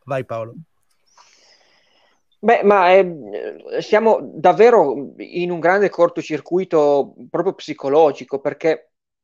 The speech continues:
Speaker 2: guardate, i turisti hanno paura degli orsi in, in Trentino Alto Adige,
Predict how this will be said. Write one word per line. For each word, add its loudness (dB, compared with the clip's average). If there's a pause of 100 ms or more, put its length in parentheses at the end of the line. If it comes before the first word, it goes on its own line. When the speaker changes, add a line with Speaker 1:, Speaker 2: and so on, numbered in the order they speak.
(120)
Speaker 2:
guardate, -2 (100)
i -6
turisti 0
hanno 0
paura 4
degli -2
orsi 0
in, -12
in -14
Trentino -8
Alto -2
Adige, 0